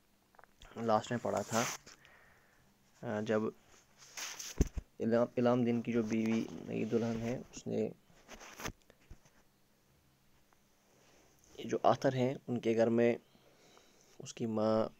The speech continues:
उसकी खाला और उसकी भाभी के पैरों को छुआ। उसके बाद जब उन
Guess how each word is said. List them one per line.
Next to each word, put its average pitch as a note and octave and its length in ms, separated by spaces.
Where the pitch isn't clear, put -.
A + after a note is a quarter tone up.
उसकी - 240
खाला G#2+ 500
और - 180
उसकी - 220
भाभी G#2+ 320
के - 120
पैरों G#2+ 340
को A2 100
छुआ। A2 340
उसके - 300
बाद G#2+ 300
जब A#2+ 200
उन B2+ 140